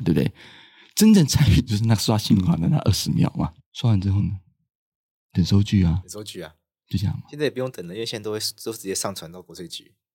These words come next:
Speaker 1: 对啊。
Speaker 2: <laughs> 对。
Speaker 1: 没错。那我请问你，你学到了什么？你看到了什么？你听到了什么？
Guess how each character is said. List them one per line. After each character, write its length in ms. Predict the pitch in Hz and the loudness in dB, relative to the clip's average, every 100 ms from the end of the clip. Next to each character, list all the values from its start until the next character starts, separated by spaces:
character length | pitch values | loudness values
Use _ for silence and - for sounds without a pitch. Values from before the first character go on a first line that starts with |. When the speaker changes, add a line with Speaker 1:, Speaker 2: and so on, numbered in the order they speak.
| - | 2
Speaker 1:
对 100 | 104 | 2
啊。 100 | 90 - | 2 -4
Speaker 2:
<laughs> 120 | - - | -12 -6
对。 120 | 131 - 135 | -4 -6 -6
Speaker 1:
没 100 | - | -2
错。 240 | 104 107 85 - _ - | 2 2 0 -4 _ 2
那 80 | 160 | 2
我 60 | |
请 120 | 135 | 4
问 120 | 95 90 | 2 2
你， 160 | 73 - _ _ _ | 0 -6 _ _ _
你 140 | - 98 | -4 -4
学 180 | - 85 | -2 -2
到 160 | 104 | -2
了 80 | 92 | -4
什 140 | - | -8
么？ 60 | - _ | -14 _
你 120 | - - | 0 0
看 340 | - - 107 | 0 2 2
到 80 | 104 | 2
了 160 | - | -2
什 80 | - - | -8 -10
么？ 80 | - _ _ | -18 _ _
你 100 | - | -6
听 260 | - - 110 | -4 -2 0
到 140 | 117 | 0
了 100 | - | -4
什 120 | |
么？ 60 | - | -8